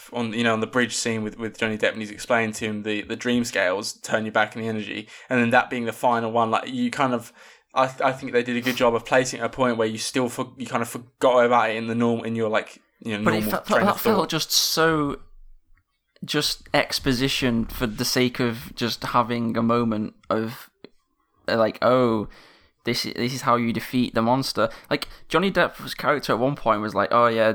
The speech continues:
Speaker 2: this, this is a complete write-off. Like, there's no such thing. Y-, you know, people can't share dreams. People don't, can't blah, blah, blah." And then the next minute, he's like, "Oh yeah, there's these, there's these people who believe that there's these sleep monsters and,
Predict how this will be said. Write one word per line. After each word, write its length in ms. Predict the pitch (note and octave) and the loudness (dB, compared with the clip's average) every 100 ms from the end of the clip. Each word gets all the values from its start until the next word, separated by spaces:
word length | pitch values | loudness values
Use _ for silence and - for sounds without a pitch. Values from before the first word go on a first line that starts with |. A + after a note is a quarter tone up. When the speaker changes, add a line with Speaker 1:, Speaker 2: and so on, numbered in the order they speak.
| F#2+ | 0
Speaker 2:
this, 200 | A2+ - | -4 -6
this 280 | - A#2+ A#2+ | -2 -4 -2
is 100 | A2+ | -4
a 40 | |
complete 320 | A2 G#2 A2 - | -4 -2 -2 0
write-off. 460 | G#2+ - F2 - | 0 0 -4 -2
Like, 120 | - | -2
there's 140 | - A2 | 0 0
no 120 | A#2 | 0
such 180 | - - | -2 -2
thing. 300 | G#2+ F2 E2+ - _ _ - | -2 -2 -6 -12 _ _ -6
Y-, 60 | G#2+ | -4
you 120 | F#2+ | 0
know, 120 | F#2+ | -2
people 280 | - C3 B2 | 0 -2 0
can't 200 | - - | -2 -2
share 200 | - A2 | -2 -4
dreams. 340 | - G#2+ A#2 | -4 -2 -4
People 380 | - C3 B2 A#2 | -4 -4 -4 -4
don't, 280 | G#2 G#2 - | -4 -4 -4
can't 580 | A2+ G#2+ - - - - | -2 -2 -2 -8 -16 -4
blah, 160 | F#2 | -2
blah, 240 | G#2 F#2 A#2+ | 0 0 0
blah." 100 | - - - - | -2 -20 -20 -4
And 100 | - | 2
then 200 | C3+ C3+ | 4 2
the 80 | B2 | 2
next 280 | C3 E3+ - | 2 0 0
minute, 260 | A#2+ A2 B2 | -2 0 0
he's 180 | A#2+ A#2+ | 2 2
like, 240 | A#2 - - | 2 0 2
"Oh 100 | C3 | 4
yeah, 220 | B2+ A#2+ | 4 2
there's 180 | A#2 A#2+ | 2 0
these, 280 | C#3+ C3+ E3 | 0 0 -2
there's 120 | B2+ | -4
these 120 | C#3+ | -4
people 340 | - C3+ C3+ A#2+ | 0 0 0 -2
who 140 | A#2+ | -2
believe 400 | A2+ A2+ A2+ D3+ | -2 -2 -2 -2
that 160 | A2+ - | -2 -2
there's 140 | A2+ | -2
these 160 | A#2 - | -2 -2
sleep 360 | - B2+ - | -2 -2 0
monsters 500 | A2 G#2 - A2 G#2 | -2 -2 -4 -6 -4
and, 220 | G#2 G2+ | -4 -4